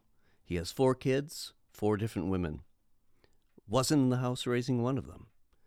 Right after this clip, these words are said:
He was out having sex with other women."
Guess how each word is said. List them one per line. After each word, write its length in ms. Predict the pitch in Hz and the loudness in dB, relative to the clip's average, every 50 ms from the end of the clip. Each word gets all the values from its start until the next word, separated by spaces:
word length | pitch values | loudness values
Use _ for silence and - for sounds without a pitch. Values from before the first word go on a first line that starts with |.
| _ _ _ _ _ _ | _ _ _ _ _ _
He 140 | - 104 104 | -4 -2 -2
was 180 | 95 95 90 | 0 0 2
out 260 | - 92 87 - - - | 2 0 0 -2 -6 -6
having 280 | 104 92 80 82 73 | -6 -4 -4 -6 -8
sex 340 | - - - 80 - - - | -8 -6 -6 -6 -6 -6 -6
with 160 | 98 82 - | -6 -4 -2
other 200 | 98 104 110 95 | -2 -2 -2 -4
women." 260 | 80 - 82 82 - | -6 -8 -12 -14 -18